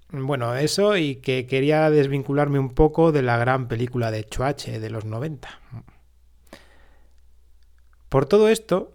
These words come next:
la temática será variada y para todos los gustos. Habrá temas relacionados con la conciliación familiar, con mi amplio número de aficiones e inquietudes,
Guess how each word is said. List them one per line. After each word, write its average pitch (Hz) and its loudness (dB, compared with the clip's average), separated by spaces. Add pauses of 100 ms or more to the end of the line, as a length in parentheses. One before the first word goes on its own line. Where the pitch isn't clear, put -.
(220)
la 135 -2
temática 160 0
será 139 0
variada 123 2 (360)
y 147 -2
para 113 0
todos 139 2
los 117 0
gustos. - -10 (560)
Habrá 127 -2
temas 131 0
relacionados 135 -2
con 117 -6
la 123 -2
conciliación 110 -8
familiar, 147 -4 (180)
con 127 -2
mi 123 -2
amplio 127 -2
número 131 2
de 123 0
aficiones 123 -4
e 120 -6
inquietudes, 120 -2